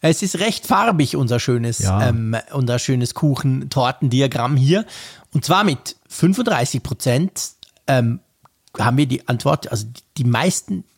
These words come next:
Speaker 1: haben geklickt, gar nicht, oder eben fünfunddreißig Prozent. Und dann haben neunundzwanzig Prozent haben gesagt, einmal, dann f-, knapp fünfundzwanzig Prozent zwei bis dreimal, ja, zehn Prozent vier bis zehn Mal, wow, was ist mit euch los? Und dann, ja, dann, dann bricht's dann langsam mal ab. Aber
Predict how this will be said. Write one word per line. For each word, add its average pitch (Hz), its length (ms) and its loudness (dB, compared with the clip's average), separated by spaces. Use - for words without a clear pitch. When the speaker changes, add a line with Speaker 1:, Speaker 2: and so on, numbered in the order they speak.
Speaker 1:
haben 143 160 0
geklickt, 135 500 -2
gar 156 240 2
nicht, 127 380 0
oder 107 100 -8
eben 104 200 -6
fünfunddreißig 110 580 -2
Prozent. 123 500 -4
Und 139 80 -2
dann 135 100 6
haben 139 140 4
neunundzwanzig 160 580 4
Prozent 139 340 2
haben 131 120 4
gesagt, 110 400 -2
einmal, 123 680 -2
dann 190 280 -4
f-, - 560 -12
knapp - 240 -6
fünfundzwanzig 151 520 -2
Prozent 110 320 -6
zwei 117 220 -2
bis 113 200 -4
dreimal, 196 580 2
ja, 202 320 0
zehn 180 220 2
Prozent 143 400 0
vier 247 260 2
bis 170 200 0
zehn 202 280 2
Mal, 139 300 2
wow, 139 180 4
was 139 140 -4
ist - 160 -6
mit 156 140 2
euch 143 200 2
los? 135 300 0
Und 143 180 0
dann, 151 220 2
ja, 135 240 2
dann, 123 400 0
dann 127 160 0
bricht's - 260 -4
dann 117 120 0
langsam 107 320 -2
mal 95 120 -2
ab. - 320 -8
Aber - 220 2